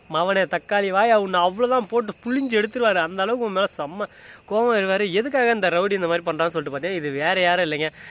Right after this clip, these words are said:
நம்ம மல்லி இருக்காங்களா, அவனுக்கு, அவளுக்கு எப்படியாவது கல்யாணம் பண்ணி வைக்கணும்னு சொல்லிட்டு,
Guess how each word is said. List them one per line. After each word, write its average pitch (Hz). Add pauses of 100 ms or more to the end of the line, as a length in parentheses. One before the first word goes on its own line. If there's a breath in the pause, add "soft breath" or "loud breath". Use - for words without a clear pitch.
(120)
நம்ம 220
மல்லி 180
இருக்காங்களா, 180 (100)
அவனுக்கு, 202
அவளுக்கு 185
எப்படியாவது 220
கல்யாணம் 185
பண்ணி 175
வைக்கணும்னு 170
சொல்லிட்டு, 165